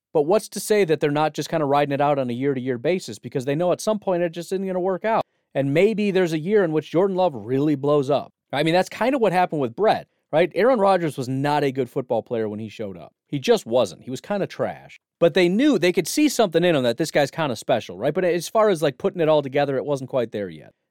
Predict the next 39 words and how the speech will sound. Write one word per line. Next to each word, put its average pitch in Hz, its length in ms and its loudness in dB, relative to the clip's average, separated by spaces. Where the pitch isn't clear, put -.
And 190 120 -2
Brett 208 240 6
was 196 120 0
still 170 180 2
Brett. 120 300 -2
He's 139 160 -6
not 156 220 2
what 147 140 0
Aaron 135 220 2
Rodgers 135 360 2
is. 131 120 -2
He's 123 140 -8
not 131 160 -2
winning 135 220 -2
M 127 100 -2
V 117 100 -8
Ps 131 260 -6
and 123 80 -8
all 117 100 -4
that. 117 160 -4
But 156 80 -10
he's, 165 180 -8
I 160 60 -6
mean, 151 260 -2
the, 147 180 -4
the 143 140 -4
gap 180 380 -2
between 147 300 -4
Brett 143 340 -4
Favre 147 440 0
and 117 160 -10
this 107 140 -10
dude 98 400 -6
is 131 100 -6
like, 131 160 0
"Give 143 140 -2
me 117 80 -2
a 98 80 -4
break." 139 420 -2